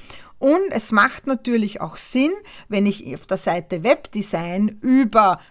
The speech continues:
Corporate Design spreche, dass ich quasi eine Unterseite habe zum Thema Corporate Design. Und so müsst ihr euch das vorstellen. Wenn ich jetzt zum Beispiel, ähm, gesunde Ernährung habe,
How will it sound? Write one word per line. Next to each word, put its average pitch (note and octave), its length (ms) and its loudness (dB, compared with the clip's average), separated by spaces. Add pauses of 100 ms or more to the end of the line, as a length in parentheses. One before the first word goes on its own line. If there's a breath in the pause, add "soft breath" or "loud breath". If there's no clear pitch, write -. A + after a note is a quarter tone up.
(120)
Corporate A#3+ 600 4
Design F3+ 600 -4
spreche, G3+ 540 -2 (500 loud breath)
dass - 280 -2
ich C#4+ 180 -8
quasi G#3 380 0
eine F#3 240 -2
Unterseite A3+ 720 0
habe A3 240 2
zum A3 220 2
Thema F#3 260 -2
Corporate F#3 540 -2
Design. G#3+ 400 -8 (640 loud breath)
Und A#3 160 0
so D#4+ 80 2
müsst F4 260 0
ihr D#4 40 2
euch D#4 80 -4
das C4+ 180 -6
vorstellen. F3 540 -2
Wenn B3+ 120 4
ich F#4 120 -4
jetzt - 240 -2
zum C#4 120 -2
Beispiel, B3 640 0 (420 loud breath)
ähm, G#3+ 580 0 (200)
gesunde D#4 480 2
Ernährung A#3+ 720 2
habe, E4 260 4